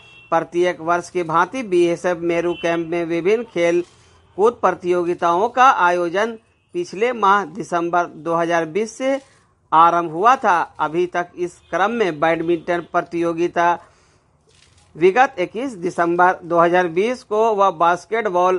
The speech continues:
प्रतियोगिता पच्चीस जनवरी दो हज़ार इक्कीस को संपन्न हुई एवं आज वॉलीबॉल प्रतियोगिता का विधिवत सफल समापन हुआ। इस माह कार्यक्रमानुसार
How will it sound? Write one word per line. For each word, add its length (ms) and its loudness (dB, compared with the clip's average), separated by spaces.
प्रतियोगिता 840 0
पच्चीस 380 -6
जनवरी 500 2
दो 160 -2
हज़ार 280 2
इक्कीस 480 -6
को 160 -4
संपन्न 520 -2
हुई 260 2
एवं 400 4
आज 320 6
वॉलीबॉल 680 2
प्रतियोगिता 760 -2
का 240 0
विधिवत 580 2
सफल 360 0
समापन 640 -2
हुआ। 220 4
इस 300 -4
माह 340 0
कार्यक्रमानुसार 1200 2